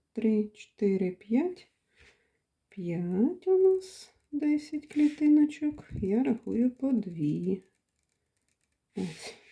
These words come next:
Так, і вниз так же само ми будемо домальовувати. І тут робимо так же, ну, так само, як і я робила з цієї сторони. Тобто ось ці.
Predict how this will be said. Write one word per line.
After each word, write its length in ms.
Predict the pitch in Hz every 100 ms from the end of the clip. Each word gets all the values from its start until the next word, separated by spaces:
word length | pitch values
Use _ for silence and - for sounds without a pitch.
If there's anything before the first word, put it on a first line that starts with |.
| - _ _ _ _ _ _ _
Так, 480 | - 196 208 262 - -
і 120 | 302
вниз 360 | 269 196 185 233
так 240 | - 302
же 120 | - 330
само 360 | - 349 359
ми 160 | 349 330
будемо 280 | 320 320 311
домальовувати. 840 | 311 311 302 302 302 302 294 285 269 _ _ _ _ _ _ _ _ _ _
І 240 | 370 415 403
тут 340 | - 262 - -
робимо 400 | 202 208 220 190
так 240 | 202 190
же, 220 | 180 - -
ну, 240 | 185 175 165
так 220 | 202 -
само, 420 | - 294 330 320
як 480 | 196 196 208 - -
і 240 | 196 226 - _ _ _ _ _ -
я 360 | 196 175 208
робила 440 | 202 165 185 190 190 _ _ _ _ _ _ _ - - - -
з 100 | -
цієї 240 | - 160
сторони. 680 | 160 - 160 170 170 175 170 - _ -
Тобто 440 | - - - 185 - - _ _ _ _ _ _
ось 300 | 202 190 -
ці. 340 | - - 180